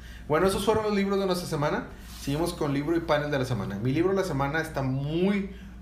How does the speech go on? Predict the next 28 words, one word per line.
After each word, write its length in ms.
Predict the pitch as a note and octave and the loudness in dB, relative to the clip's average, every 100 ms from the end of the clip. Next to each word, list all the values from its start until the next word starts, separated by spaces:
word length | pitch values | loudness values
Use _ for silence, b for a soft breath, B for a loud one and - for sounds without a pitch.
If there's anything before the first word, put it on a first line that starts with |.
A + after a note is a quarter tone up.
| - - - - - - - - - - | -16 -16 -16 -16 -16 -14 -14 -14 -14 -10
muy 960 | F#3+ E3+ F3+ F#3 G3 G#3 F#3 D3 - - - | -6 0 2 4 6 8 8 4 -4 -8 -6
complicado, 500 | - D3+ D3 C#3+ C3+ | -2 0 2 4 4
Federico. 420 | B2+ B2 A2 A2 | 4 0 0 -4
Superman 460 | G2 D3+ D3+ C#3 D3 | -2 0 2 2 2
estuvo 300 | C#3 F3+ F3 | 2 0 2
pasado 340 | D3 - D3+ | 0 4 4
de 80 | D3+ | 4
lanza. 460 | C#3 B2 B2+ G3 - - | 2 0 -2 -4 -6 -6
No, 100 | C3 D#3+ D#3+ C3 | -2 -2 -4 -2
todavía 200 | D#3+ D3+ G3+ | 4 4 4
no 20 | F3+ | 4
lo 80 | |
leo, 180 | D3 C#3 | 4 4
lo 160 | F#3 A#2+ | 2 2
planeo 260 | A#2 A#2 | 0 2
leer, 300 | C#3+ B2+ A#2+ B B B | 2 0 -2 B B B
pero 300 | C#3+ C#3 - | 2 2 0
estuvo 360 | - - F3+ F3 | -4 4 4 4
pasado 280 | D#3+ E3 | 2 2
de 60 | D#3 | 2
lanza, 320 | C#3+ C#3 D3 | 2 0 0
pero 280 | C#3+ A#2 F#2 B B B | 2 0 0 B B B
déjame 280 | G#2 C#3 C3+ | -4 0 0
te 100 | A#2 | -2
digo, 240 | A2 G2+ | -2 -2
Nightwing 460 | G2+ A2+ B2 B2+ C3+ | 0 0 0 0 0
y 60 | A#2+ | 0
Batman 360 | A2 G#2 B2 | -2 -2 -4